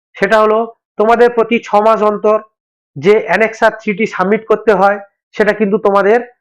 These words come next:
পনেরো তারিখ থেকে কিন্তু শুরু হয়ে গেছে। অর্থাৎ আজ পনেরো তারিখ, পনেরোই জানুয়ারি, আজ থেকে তোমাদের এই প্রকল্পটি শুরু হয়ে গেছে।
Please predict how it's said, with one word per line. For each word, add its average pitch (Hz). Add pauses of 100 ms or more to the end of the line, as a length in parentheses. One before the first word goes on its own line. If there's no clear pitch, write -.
(240)
পনেরো 220 (100)
তারিখ 214
থেকে 202
কিন্তু 190 (460)
শুরু 254
হয়ে 240
গেছে। 190 (360)
অর্থাৎ 226 (600)
আজ - (440)
পনেরো 208
তারিখ, 220 (120)
পনেরোই 202
জানুয়ারি, 208 (420)
আজ 196 (100)
থেকে 220
তোমাদের 208 (440)
এই 202 (100)
প্রকল্পটি 208 (100)
শুরু 220
হয়ে 220
গেছে। 214